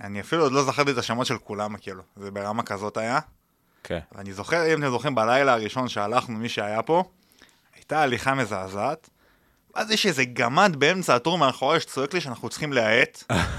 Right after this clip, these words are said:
Speaker 2: <laughs>
Speaker 1: ואני אין לי בכלל מושג מי זה, מה הוא רוצה ממני, הוא בכלל,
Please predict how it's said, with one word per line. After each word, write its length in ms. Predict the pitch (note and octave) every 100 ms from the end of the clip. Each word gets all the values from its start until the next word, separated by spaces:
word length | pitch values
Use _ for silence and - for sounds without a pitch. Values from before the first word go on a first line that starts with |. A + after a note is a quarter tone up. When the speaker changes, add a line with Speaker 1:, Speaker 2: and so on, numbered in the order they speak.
| -
Speaker 2:
<laughs> 540 | - - - - _ -
Speaker 1:
ואני 240 | A#2 B2+
אין 80 | G#3+
לי 80 | E4
בכלל 240 | E4+ A3+
מושג 300 | G3+ F#3 B3 A#3
מי 220 | A3 B3
זה, 140 | G#3 E3+
מה 120 | D#3+
הוא 100 | A3+
רוצה 300 | A3 G#3+ G#3+
ממני, 200 | F#3+ D#3+
הוא 80 | C3+
בכלל, 240 | B2+ E3